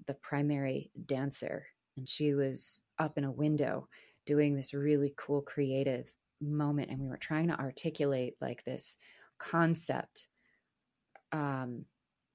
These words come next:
of emotion where a story was moving forward and moving backwards and getting stuck in time. And as a group, um, Olivia Scanlon was the, well,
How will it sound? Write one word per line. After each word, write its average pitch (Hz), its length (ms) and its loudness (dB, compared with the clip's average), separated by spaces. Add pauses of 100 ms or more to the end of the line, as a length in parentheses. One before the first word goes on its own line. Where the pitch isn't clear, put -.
(920)
of 143 140 2
emotion 147 680 2 (400)
where 143 300 2
a - 80 -4
story 151 500 2
was 139 160 -2
moving 135 260 2
forward 151 480 2
and 147 100 2
moving 135 260 -2
backwards 131 500 -4
and 131 120 -4
getting 123 220 -6
stuck - 360 -4
in 117 120 -8
time. 131 500 -4 (880)
And 143 460 2 (160)
as 147 200 4
a 147 60 2
group, 160 520 2 (300)
um, 143 300 -4 (720)
Olivia 156 320 4
Scanlon 143 600 0 (360)
was 139 680 0
the, 139 400 -2 (240)
well, 135 220 -4